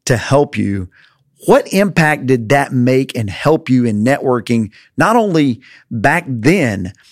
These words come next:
but as you've looked through your practice over the years all the way to today, what impact did that have for you?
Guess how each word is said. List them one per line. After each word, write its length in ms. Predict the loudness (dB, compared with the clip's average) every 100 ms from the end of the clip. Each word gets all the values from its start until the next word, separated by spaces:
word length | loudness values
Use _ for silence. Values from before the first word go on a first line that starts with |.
| _
but 200 | -2 0
as 260 | 2 0 0
you've 200 | 0 2
looked 260 | 2 0 0
through 160 | 0
your 200 | 0 -4
practice 520 | -2 -2 -2 -2 0
over 240 | 2 2 2
the 100 | 2
years 360 | 2 2 2
all 160 | 2 2
the 80 | 0
way 220 | 0 -2
to 180 | -4 -6
today, 760 | -6 -8 0 0 2 -2 -6 -12 _ _ _ _ _ 0
what 180 | 2
impact 420 | 2 0 0 -2 -2
did 120 | -6
that 180 | -6 -8
have 220 | -12 -14
for 160 | -16
you? 200 | -16 -16